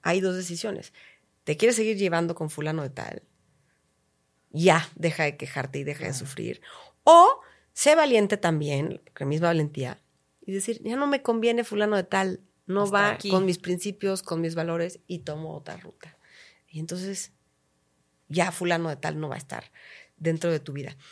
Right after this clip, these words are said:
Speaker 1: Y esa, y a esas cosas me refiero cuando, cuando hablamos de valentía, casi siempre tiene que ver con tomar acción, porque la valentía no es una cosa interior. La valentía es una cosa que se externa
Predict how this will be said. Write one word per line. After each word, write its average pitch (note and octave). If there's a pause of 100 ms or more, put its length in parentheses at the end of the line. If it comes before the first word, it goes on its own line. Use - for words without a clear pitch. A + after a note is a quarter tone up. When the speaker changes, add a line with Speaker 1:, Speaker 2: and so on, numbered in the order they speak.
(160)
Speaker 1:
Y G3+
esa, A#3+
y A#3
a B3
esas D4
cosas C4+
me A3+
refiero G#3
cuando, E3 (540)
cuando G3+
hablamos A#3
de A#3
valentía, F#3+
casi F#3
siempre F3+
tiene F3+
que E3+
ver E3+
con F3
tomar D3+
acción, D3+
porque E3
la C#3+
valentía D#3+
no F3+
es F3
una F3
cosa E3
interior. C3+ (800)
La E3
valentía E3+
es F#3
una A3
cosa F#3
que F#3
se D#3+
externa D#3+